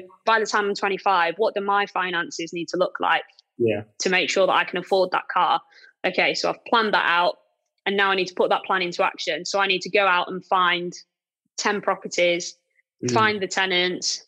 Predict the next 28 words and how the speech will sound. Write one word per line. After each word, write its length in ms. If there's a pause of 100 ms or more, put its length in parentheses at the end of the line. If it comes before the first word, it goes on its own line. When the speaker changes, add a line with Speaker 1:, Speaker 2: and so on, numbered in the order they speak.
Speaker 1:
make 240
sure 180
that 180
it's 180
hitting 280
this 160
cash 320
flow 160
a 60
month 320
so 100
that 100
I 120
can 160
pay 180
myself 480
this 160
a 80
month 260 (500)
to 80
make 180
sure 220
Speaker 2:
Yeah. 80
Speaker 1:
that 120
I 60
can 200
pay 280
it. 100